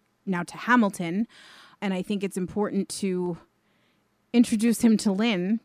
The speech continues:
because he is gonna be our next Howard Ashman. Lopez is, you know, he's, he's right in, in the vein.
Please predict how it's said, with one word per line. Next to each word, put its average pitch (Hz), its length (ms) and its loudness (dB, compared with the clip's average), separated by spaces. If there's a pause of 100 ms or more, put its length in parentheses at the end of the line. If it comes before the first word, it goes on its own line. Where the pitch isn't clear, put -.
because 196 360 -4
he 214 180 0
is 240 120 0
gonna 208 220 2
be 185 160 0
our 185 160 -2
next - 600 -6 (420)
Howard 196 360 0
Ashman. 185 720 -4 (200)
Lopez 208 460 2
is, 196 440 0
you 220 180 -2
know, 190 160 0
he's, 196 280 0
he's 196 400 0
right 214 220 0
in, 208 420 0 (220)
in 202 180 2
the 185 80 2
vein. 175 420 -2